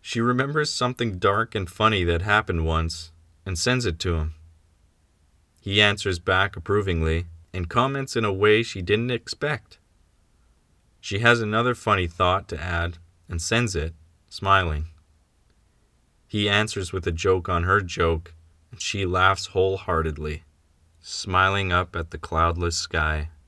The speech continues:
He wipes shit from his ass again and remembers the amazing meal from the evening before. He thinks of all the ancestors before him, experimenting with different foods,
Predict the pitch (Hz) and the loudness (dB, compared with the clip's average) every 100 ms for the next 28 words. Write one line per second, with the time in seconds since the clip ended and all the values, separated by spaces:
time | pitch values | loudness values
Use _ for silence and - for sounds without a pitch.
0 | _ _ _ _ _ _ _ _ _ _ | _ _ _ _ _ _ _ _ _ _
1 | _ _ _ _ _ _ _ _ _ _ | _ _ _ _ _ _ _ _ _ _
2 | - 98 117 117 - 123 117 - 107 95 | -6 6 6 6 0 0 0 0 0 0
3 | 98 101 107 - 85 82 85 - - _ | 2 2 2 0 0 0 0 -6 -16 _
4 | _ _ _ 95 95 95 95 117 131 123 | _ _ _ -4 0 0 2 0 0 -2
5 | - 90 82 85 95 110 113 104 90 95 | 0 0 2 2 2 0 -2 -2 -2 0
6 | 92 76 76 92 85 76 85 98 95 90 | 0 -2 -4 -4 -2 -2 -2 -4 -4 -4
7 | 87 - 87 82 73 80 _ _ _ _ | -6 -4 -2 0 -2 -10 _ _ _ _
8 | _ _ _ _ _ _ _ _ - 90 | _ _ _ _ _ _ _ _ -10 -2
9 | 147 - 123 123 120 104 107 107 110 104 | 0 0 2 4 4 2 -2 -2 0 0
10 | 92 - 87 87 85 95 95 85 76 71 | 0 -2 -6 -6 -4 2 2 2 -2 -6
11 | - _ _ _ _ _ _ - - - | -14 _ _ _ _ _ _ -12 -6 2
12 | 98 98 101 98 107 104 87 82 98 85 | 2 2 0 0 -2 -2 -2 -4 -4 -4
13 | 90 - 92 90 101 - - | -8 -6 -2 0 -2 -8 -18